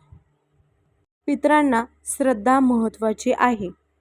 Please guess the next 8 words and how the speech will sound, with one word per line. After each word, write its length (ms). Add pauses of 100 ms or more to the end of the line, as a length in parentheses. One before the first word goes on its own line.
(240)
श्रद्धेनेच 920
श्राद्ध 420
घडत 440
असते. 400 (840)
आपल्या 480 (180)
पितरांची 640
सेवा 420
करण्यासाठी 800